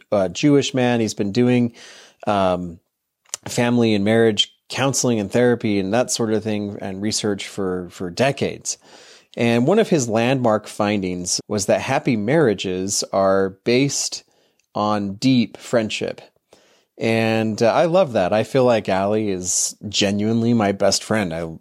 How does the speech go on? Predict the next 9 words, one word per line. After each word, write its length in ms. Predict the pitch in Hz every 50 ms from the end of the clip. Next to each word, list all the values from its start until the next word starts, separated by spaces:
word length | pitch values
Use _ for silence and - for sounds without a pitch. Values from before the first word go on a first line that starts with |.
| - _
love 460 | 92 92 92 92 98 104 110 101 98
that 220 | 95 98 110 -
<laughs> 140 | - - - -
girl, 320 | 147 143 151 135 139 127
and 180 | 113 107 101 98
there's 220 | 101 101 98 107
no 180 | 110 104 101 101
one 140 | 104 101
I'd, 180 | 95 92 92